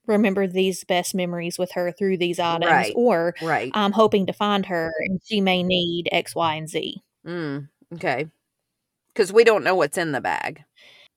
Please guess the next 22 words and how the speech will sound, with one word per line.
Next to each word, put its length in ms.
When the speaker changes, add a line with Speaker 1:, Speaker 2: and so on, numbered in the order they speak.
Speaker 1:
Well, 260
Amanda 320
has 180
some 120
speculations. 1120
Um, 540
she 240
thinks 240
maybe 360
that 220
Samantha's 400
wallet 400
was 180
in 140
there, 500
maybe 240
some 180
other 300
small 440
items 580
of 160
hers. 500